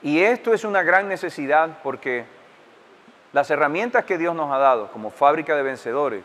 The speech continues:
como Expolibro, el colportaje, todo lo que Dios nos ha dado necesita obreros. ¿Dónde son perfeccionados los obreros?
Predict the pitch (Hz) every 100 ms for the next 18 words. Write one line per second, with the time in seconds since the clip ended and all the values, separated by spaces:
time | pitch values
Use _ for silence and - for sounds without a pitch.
0 | - 110 110 - 113 151 151 98 82 -
1 | _ _ _ _ _ _ _ _ _ 117
2 | 107 131 127 120 - 151 156 127 90 -
3 | - - - _ _ _ _ _ _ _
4 | _ _ _ _ _ _ _ - 226 262
5 | 247 202 190 180 196 180 175 170 143 113
6 | - - 135 139 - 120 - 190 214 -
7 | 165 147 - 131 120 127 98 87 117 160
8 | 220 226 220 214 208 180 185 180 190 180
9 | 170 165 160 160